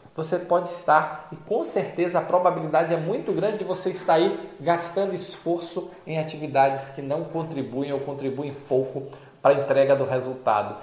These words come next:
Então, o processo, dominar a gestão de processo é justamente buscar eficiência, buscar organizar melhor o trabalho, buscar dar fluidez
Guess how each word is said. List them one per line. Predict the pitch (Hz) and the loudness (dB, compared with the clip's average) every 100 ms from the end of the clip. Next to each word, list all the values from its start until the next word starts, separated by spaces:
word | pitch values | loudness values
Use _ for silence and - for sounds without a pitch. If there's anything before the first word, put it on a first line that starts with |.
| - - | -16 -12
Então, | 127 147 147 | -2 0 2
o | |
processo, | 147 151 143 160 175 180 143 | 4 4 4 2 2 2 -2
dominar | 127 175 175 156 160 220 233 | -2 -2 -2 -2 0 4 4
a | 185 | 4
gestão | 160 - 160 | 4 2 0
de | 151 | -2
processo | - 139 - 160 156 | 2 2 4 2 2
é | 147 | -2
justamente | 180 190 165 165 170 | -2 -2 -2 -2 -4
buscar | 156 165 - 165 160 | -4 -6 -4 -2 0
eficiência, | 165 - 165 - 151 147 - 127 | 0 -2 -10 -8 -8 -8 -4 -4
buscar | 131 - 147 | -4 -2 2
organizar | 151 151 151 147 139 156 | 2 2 -6 -4 -2 -2
melhor | 151 143 147 | -2 0 0
o | 151 | 2
trabalho, | 139 127 131 135 | 0 0 0 0
buscar | 135 135 143 147 | -4 -4 -4 0
dar | 139 | -2
fluidez | - - 196 165 127 147 185 208 165 | -2 -4 -4 -4 -4 -2 0 -2 -6